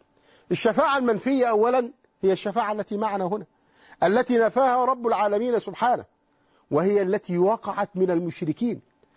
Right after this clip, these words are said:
عندما طلبوا من آلهتهم الشفاعة من دون رب العالمين، والله عز وجل قال: "ولم يكن لهم من شركائهم شفعاء"، "واتقوا يوماً لا تجزي نفس عن نفس شيئاً ولا يقبل منها شفاعة".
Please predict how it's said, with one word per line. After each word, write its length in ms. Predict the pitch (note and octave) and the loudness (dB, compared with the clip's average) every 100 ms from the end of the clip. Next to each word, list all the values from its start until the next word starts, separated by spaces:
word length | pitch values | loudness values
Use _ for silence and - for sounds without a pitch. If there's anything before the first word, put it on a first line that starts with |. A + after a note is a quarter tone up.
| _ _ - | _ _ -2
عندما 480 | E3 F#3+ B3+ B3+ G#3+ | 0 2 2 2 0
طلبوا 480 | A3 C#4 C4+ A#3 | 0 0 0 0
من 180 | A3 A3+ | -2 0
آلهتهم 480 | G3+ G3 F3 A#3+ A3+ | 2 2 0 -2 -4
الشفاعة 540 | D#3+ D#3+ - F3 - - _ _ - | -2 -4 0 -2 -2 -10 _ _ -4
من 180 | D#3 E3 | -2 0
دون 180 | A#3 G#3+ | 2 2
رب 240 | A3 G3 | 2 0
العالمين، 540 | F#3+ D#3+ D#3+ E3+ C#3+ - _ | 0 0 0 0 -2 -4 _
والله 340 | D#3 F3 F#3 F3 | 0 2 2 0
عز 200 | F3+ F3+ | 0 -2
وجل 360 | E3+ G#3 G3 | 0 0 0
قال: 280 | - B3 B3+ - _ - | 0 0 -2 -8 _ -2
"ولم 300 | F3+ G3 G3+ | 2 2 2
يكن 340 | C4 A#3+ A3 | -2 0 -2
لهم 280 | B3 A3 G#3+ | 0 -2 -2
من 160 | A3+ G3 | -2 -2
شركائهم 800 | A3+ A3+ G#3+ A#3+ C#4 D#4 D4+ C4+ _ _ _ _ _ _ _ | 0 0 2 0 0 -2 -4 -6 _ _ _ _ _ _ _
شفعاء"، 520 | - G#3 A3+ A#3 C#4 _ _ _ _ _ - | -2 0 0 0 -4 _ _ _ _ _ -2
"واتقوا 420 | F#3 C4 C4 A#3+ | 0 0 2 2
يوماً 240 | C4 B3+ | 2 2
لا 200 | A#3 A3+ | 2 2
تجزي 480 | G3+ C4+ A3 A3 A3 | 2 -2 -2 -4 -2
نفس 280 | B3+ A3+ B3+ | -2 -2 -4
عن 300 | A#3+ G3 G#3 | -4 -2 0
نفس 280 | C4 - D4+ B3+ _ _ _ | 0 -2 -6 -6 _ _ _
شيئاً 320 | - C4 B3+ | 0 0 0
ولا 240 | D3+ F3+ A#3+ | 0 2 2
يقبل 360 | G3+ G3+ A#3 | 2 0 0
منها 240 | A#3+ B3 A#3+ | 0 -2 -2
شفاعة". 460 | A3+ C#4+ D4+ B2 | 0 0 0 -4